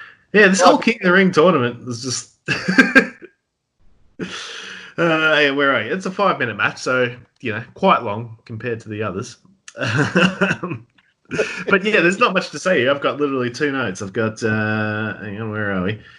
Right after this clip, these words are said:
Speaker 1: Um, X-Pac flying over the top was kinda cool. Oh yeah, he does, like, a, a pretty cool
Speaker 2: Yeah.
Speaker 1: the top rope.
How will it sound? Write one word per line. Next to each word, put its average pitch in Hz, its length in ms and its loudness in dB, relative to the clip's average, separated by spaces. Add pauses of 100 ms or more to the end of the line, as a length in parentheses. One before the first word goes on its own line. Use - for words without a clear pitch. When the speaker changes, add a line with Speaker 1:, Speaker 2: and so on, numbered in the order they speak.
(360)
Speaker 1:
Um, 107 680 2 (1400)
X-Pac 135 440 2
flying 131 340 2
over 127 200 4
the 110 60 4
top 147 280 2
was 135 120 -4
kinda 147 280 0
cool. 190 240 4
Oh 214 60 6
yeah, 190 160 8
he 127 100 6
does, 123 220 2
like, 110 180 0
a, 95 200 -2 (260)
a 113 60 -10
pretty 131 180 4
cool 135 160 6
Speaker 2:
Yeah. 117 200 2 (340)
Speaker 1:
the 107 60 -16
top 110 260 0
rope. 165 280 0